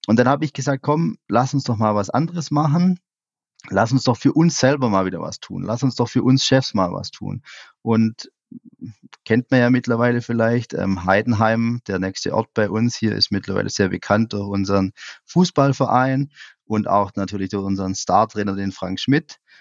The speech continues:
Und ich hab den Frank gefragt, weil jemand, der sechzehn Jahre lang so erfolgreich Trainer ist, der muss wissen, wie man sich auch immer wieder motiviert,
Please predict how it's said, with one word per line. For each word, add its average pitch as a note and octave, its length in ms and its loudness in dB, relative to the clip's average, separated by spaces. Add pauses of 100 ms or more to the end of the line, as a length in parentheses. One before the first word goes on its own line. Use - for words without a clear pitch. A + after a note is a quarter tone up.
(160)
Und A#2+ 140 4
ich A#2+ 100 4
hab B2+ 100 2
den B2 140 4
Frank C#3 300 0
gefragt, C#3 560 -2
weil A2 140 -6
jemand, A#2 260 -4
der A2 80 -2
sechzehn A#2+ 400 -4
Jahre G#2 280 2
lang A2 180 -2
so G#2 180 -6
erfolgreich G#2 500 -2
Trainer A#2 320 2
ist, A2+ 120 -4
der G2 80 4
muss G2 220 0
wissen, A#2 500 4
wie G#2+ 100 2
man G#2 120 6
sich G#2 180 2
auch F#2 100 2
immer G2+ 180 4
wieder F#2+ 180 4
motiviert, G#2 640 2